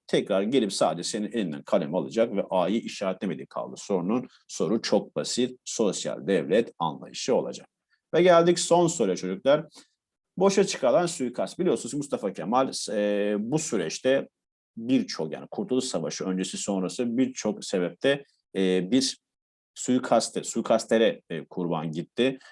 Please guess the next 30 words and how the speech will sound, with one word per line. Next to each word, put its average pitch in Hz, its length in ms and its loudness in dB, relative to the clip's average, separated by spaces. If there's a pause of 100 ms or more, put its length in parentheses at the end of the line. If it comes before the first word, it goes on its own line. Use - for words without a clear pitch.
(120)
E, 90 80 2
yani 90 300 4
bu 90 380 0
konuda 92 300 -2
bir 87 60 -6
girişimleri 92 540 -2
oldu 80 280 -2
insanların. 85 720 -4 (340)
E, 123 140 2
hiçbiri 113 320 0
de 110 60 2
dediğim 101 240 0
gibi 101 140 0
başarıya 101 360 2
ulaşmadı. 113 720 2 (300)
Burada 190 540 6 (380)
onunla 214 300 6
ilgili 190 320 0
bazı 165 260 0
cümleler 104 420 0
kurmuş. 180 560 -2
Demiş 208 300 0
ki 147 60 -2
yukarıdaki 135 420 0
paragrafta 120 560 0
Mustafa 127 380 -2
Kemal'in 113 300 0
söylediği 107 380 0
cümlelerle 110 720 2 (280)
hangisi 170 840 0